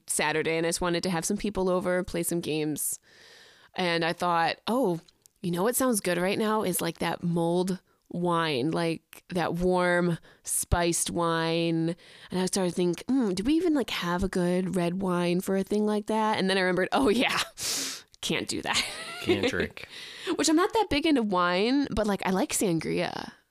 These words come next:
Speaker 1: a lot. And I like that warm mulled wine. But just, like, a glass with dinner, meh,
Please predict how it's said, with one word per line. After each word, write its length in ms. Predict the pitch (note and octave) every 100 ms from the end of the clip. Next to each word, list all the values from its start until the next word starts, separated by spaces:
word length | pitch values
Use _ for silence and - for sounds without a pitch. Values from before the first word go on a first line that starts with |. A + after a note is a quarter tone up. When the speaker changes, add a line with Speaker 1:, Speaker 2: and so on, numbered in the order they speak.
| -
Speaker 1:
a 60 | E3+
lot. 340 | A#1 - - - - _ -
And 140 | F#3 F3
I 60 |
like 580 | E3+ E3+ D#3+ - - - -
that 180 | F3+ F#3
warm 380 | F3 E3 D#3+ - -
mulled 340 | F#3 E3+ G#3 G3
wine. 520 | D#3+ D3 F#2 G3+ A3 _ _ _ _ _ _ _ _ _ -
But 320 | G3 E3 -
just, 180 | G3+ F#3+
like, 100 | G3
a 40 | F3
glass 300 | F3 D#3 -
with 100 | F3
dinner, 220 | F3+ G3+
meh, 300 | G#4+ B4+ A#4+